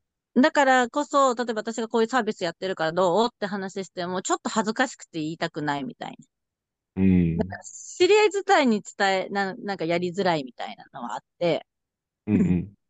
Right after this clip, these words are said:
Speaker 1: だから第三者とかに話す方がいいとか、例えば夫婦との話し合いの仕方とかも、なんか夫婦関係さらすの恥ずかしいみたいな。
Speaker 2: うんうん。
Speaker 1: とかあるなっていうのが思っ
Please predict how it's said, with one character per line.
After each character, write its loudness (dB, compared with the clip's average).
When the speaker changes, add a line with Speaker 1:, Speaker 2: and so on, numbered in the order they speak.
Speaker 1:
だ 4
か 4
ら 4
第 2
三 0
者 -6
と -10
か -8
に -10
話 -4
す -4
方 -2
が -4
い -4
い -8
と -8
か、 -6
例 0
え -2
ば -2
夫 0
婦 -2
と -2
の -2
話 -2
し 2
合 4
い 0
の -4
仕 -14
方 -2
と -6
か -12
も、 -6
な 0
ん 2
か 2
夫 2
婦 4
関 2
係 0
さ -4
ら 0
す -4
の -2
恥 -8
ず -12
か -8
し -10
い -10
み -16
た -14
い -18
な。 -18
Speaker 2:
う 0
ん 2
う -2
ん。 -4
Speaker 1:
と 2
か 2
あ 4
る -6
な 2
っ -12
て -8
い -6
う -6
の -8
が -10
思 -6
っ -10